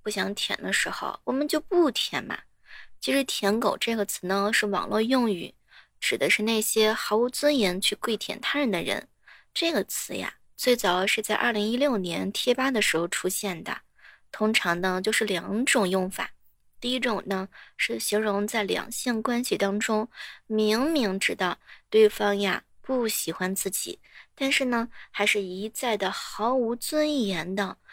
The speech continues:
毫无底线的，用热脸去贴别人的冷屁股。另外一种呢，就是形容毫无原则和底线，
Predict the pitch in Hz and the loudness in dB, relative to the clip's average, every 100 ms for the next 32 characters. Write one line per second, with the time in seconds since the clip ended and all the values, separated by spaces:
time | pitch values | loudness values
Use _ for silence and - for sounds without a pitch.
0 | - - 269 277 285 - - 233 - 277 | -20 -4 0 0 -2 -4 -6 -6 -2 0
1 | 233 180 - - _ - 240 240 269 294 | 0 0 -4 -8 _ -6 -2 0 4 4
2 | 202 - - 175 - _ _ - 214 202 | 4 -2 -4 -6 -8 _ _ 0 0 0
3 | - 214 196 - 196 208 220 214 - - | 2 2 2 2 0 2 2 0 -2 -6
4 | - - 120 - - - - _ - - | -6 -2 -2 -2 -8 -12 -20 _ -20 -20
5 | - _ 240 240 226 214 - 190 - 196 | -20 _ 2 2 4 2 2 0 0 0
6 | 196 196 202 226 208 - - 202 202 196 | 0 0 -2 -2 -2 -2 -4 -2 0 -2
7 | 214 - - - 196 247 226 208 170 - | -4 -6 -6 2 4 4 2 0 -2 -2
8 | 214 - 175 185 208 208 - - - 233 | -2 -2 -2 -2 -2 -4 -6 -8 -4 -4